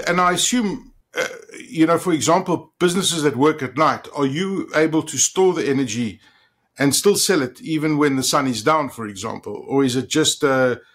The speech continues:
you know, daytime operating hours where you s-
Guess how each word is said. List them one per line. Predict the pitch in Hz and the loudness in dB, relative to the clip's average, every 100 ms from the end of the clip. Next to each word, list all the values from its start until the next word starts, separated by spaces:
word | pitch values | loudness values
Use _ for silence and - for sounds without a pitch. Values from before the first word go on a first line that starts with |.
| _ _ | _ _
you | 135 | 0
know, | 131 120 | 0 2
daytime | 110 147 143 147 135 131 | 2 0 0 0 0 0
operating | 104 - 131 123 120 | -4 -2 0 0 -2
hours | 117 120 110 | 0 0 0
where | 120 | -2
you | 120 | -4
s- | - - | -6 -10